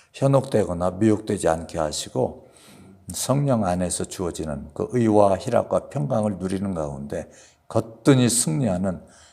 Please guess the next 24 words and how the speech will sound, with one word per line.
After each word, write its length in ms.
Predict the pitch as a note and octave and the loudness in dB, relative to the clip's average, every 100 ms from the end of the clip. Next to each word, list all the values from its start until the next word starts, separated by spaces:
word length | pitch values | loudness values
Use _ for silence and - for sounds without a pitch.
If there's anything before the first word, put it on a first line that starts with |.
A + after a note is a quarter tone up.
| - | -8
저희 160 | G#2 | -4
모두가 520 | F2+ F2 F2 E2 D#2+ - | -2 -4 -4 -2 -2 -2
되게 240 | F#2 E2 | -6 -4
하여 240 | D2+ D#2+ | -4 -4
주옵소서. 840 | D#2 - E2 C#2 - C#2+ - - - - - - | -6 -4 -2 -4 -8 -6 -4 -6 -10 -20 -20 -18
성령께서 720 | - - D3+ D#3 C#3+ G#2+ - G#2 | -6 0 0 0 -2 -2 -2 -4
지금 320 | G#2+ F#2+ F2+ | -4 -4 -4
주장하실 600 | - G#2 F2+ E2 D#2+ - | -4 0 0 0 -8 -6
때에 220 | E2 D2 - | -4 -4 2
마음껏 640 | F#2+ A2 F3 - D#3 - | 4 6 4 6 6 6
기도하게 440 | - A2 G#2+ F2+ F2 | -2 2 2 2 -2
하시고 580 | D#2 - - C#3+ D#3+ - - - - - | -4 -8 -8 -10 -10 -18 -20 -20 -20 -6
또한 220 | F#2+ F2+ | -6 -6
주께서 560 | - - G#2+ - G2+ D3+ | -8 0 0 2 0 6
응답해 500 | D3+ D3 C3 - A#2 | 6 8 6 6 -2
주시는 380 | A2 - G#2 F2+ | -2 -8 -6 -8
것을 400 | D#2+ A#2 G2+ - - - _ - | -6 -6 -6 -8 -20 -20 _ -8
우리가 280 | F2+ E2 | -2 0
살아생전에 840 | E2+ - C3+ D3 - A#2+ G#2+ G#2 F2+ | 0 2 8 10 8 2 -2 -4 -6
더 240 | A#2 G2+ - | -8 -8 -10
많이 540 | - E3 D#3+ A#2+ F#2+ | -4 -2 0 0 0
볼 140 | G#2 F#2+ | -2 -2
수 160 | - | -4
있는 320 | F2 D#2+ C#2+ | -6 -8 -10